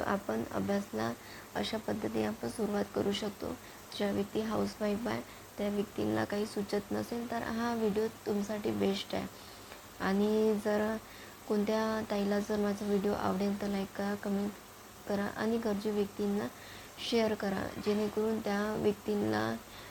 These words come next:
ह्या व्हिडिओच्या मार्फत काहीतरी त्यांना शिकायला मिळेल आणि अभ्यासाला सुरुवात करतील, हे मला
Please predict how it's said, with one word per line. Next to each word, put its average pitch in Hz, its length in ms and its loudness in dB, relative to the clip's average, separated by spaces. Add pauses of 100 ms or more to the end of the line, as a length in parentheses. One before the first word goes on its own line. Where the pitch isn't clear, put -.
(120)
ह्या 233 240 2
व्हिडिओच्या 208 520 6
मार्फत 208 480 2 (400)
काहीतरी 226 400 2
त्यांना 208 360 2
शिकायला 214 500 2
मिळेल 220 340 4 (120)
आणि 208 340 2 (400)
अभ्यासाला 202 540 0
सुरुवात 202 520 0 (100)
करतील, 190 380 -2 (920)
हे 226 80 2
मला 208 420 2